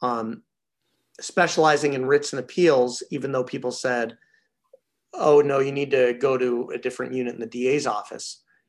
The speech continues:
You know, don't go to writs and appeals. Your, your career will be tanked." I got a promotion, um, you know, at the very, very earliest stages of it, of, of, of people at my level. Um,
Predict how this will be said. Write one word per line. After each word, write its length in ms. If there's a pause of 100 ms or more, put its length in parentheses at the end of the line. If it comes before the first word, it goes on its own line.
You 100
know, 100
don't 220
go 80
to 80
writs 200
and 100
appeals. 240
Your, 180
your 180
career 280
will 80
be 80
tanked." 420
I 80
got 200
a 40
promotion, 640 (400)
um, 380 (500)
you 80
know, 80
at 80
the 80
very, 280
very 220
earliest 420
stages 420
of 100
it, 200
of, 220 (140)
of, 220 (280)
of 220
people 260
at 80
my 140
level. 420 (460)
Um, 500